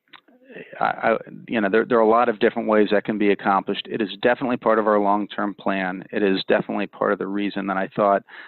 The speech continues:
I could bring something to the table personally and,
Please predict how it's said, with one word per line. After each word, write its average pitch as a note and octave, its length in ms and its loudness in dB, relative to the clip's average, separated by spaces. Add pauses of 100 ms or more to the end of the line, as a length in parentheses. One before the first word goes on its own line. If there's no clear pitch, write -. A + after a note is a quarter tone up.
(140)
I G#2+ 140 2
could G2+ 220 0
bring G#2 260 0
something G2+ 380 -4
to G2 100 -2
the F#2+ 200 -2
table G2 260 0
personally G2+ 680 -4
and, F#2+ 200 -6